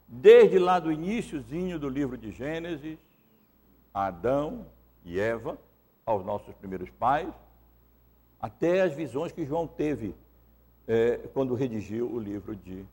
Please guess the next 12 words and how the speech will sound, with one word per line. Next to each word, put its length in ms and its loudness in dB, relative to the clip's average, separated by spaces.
Apocalipse. 520 -16
E 80 8
evidentemente 760 6
que, 500 4
eh, 160 0
até 240 2
pela 280 4
própria 720 4
condição, 960 2
eh, 480 -8
do, 160 -6
da, 160 -16